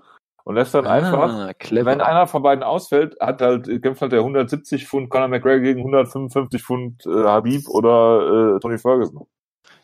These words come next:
Speaker 2: Das, das ist natürlich
Speaker 1: Das ist
Speaker 2: auch
Speaker 1: das
Speaker 2: clever, ja. Pass
Speaker 1: Zahlen
Speaker 2: auf,
Speaker 1: sind
Speaker 2: du,
Speaker 1: doch nur
Speaker 2: du,
Speaker 1: Schall und Rauch in der U F C, Jonas.
Speaker 2: du, du bookst einfach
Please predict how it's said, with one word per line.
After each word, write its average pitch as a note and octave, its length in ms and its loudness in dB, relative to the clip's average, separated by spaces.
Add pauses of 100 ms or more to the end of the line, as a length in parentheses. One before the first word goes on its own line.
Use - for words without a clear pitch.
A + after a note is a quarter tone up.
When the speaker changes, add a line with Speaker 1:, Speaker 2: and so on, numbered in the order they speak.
(100)
Speaker 2:
Das, - 160 -16
das - 140 -14
ist - 40 -8
natürlich G3 260 -4
Speaker 1:
Das - 80 -12
ist A#2 40 -6
Speaker 2:
auch F#3 120 2
Speaker 1:
das G#3+ 100 -2
Speaker 2:
clever, F#2 340 0
ja. G2+ 340 0 (440)
Pass - 100 -12
Speaker 1:
Zahlen B2 140 4
Speaker 2:
auf, C#3 80 2
Speaker 1:
sind B2 120 0
Speaker 2:
du, C#3+ 40 4
Speaker 1:
doch C3 60 4
nur C3 120 4
Speaker 2:
du, A#2+ 60 -6
Speaker 1:
Schall - 160 0
und B2 80 -6
Rauch C3 240 0
in G#2+ 80 -4
der E2 160 -2
U E2+ 60 -2
F E2+ 60 -8
C, F2 140 -6
Jonas. E2 460 -10
Speaker 2:
du, G#2+ 100 -18 (320)
du A#2+ 140 -8
bookst A2 400 -6
einfach E3+ 580 -2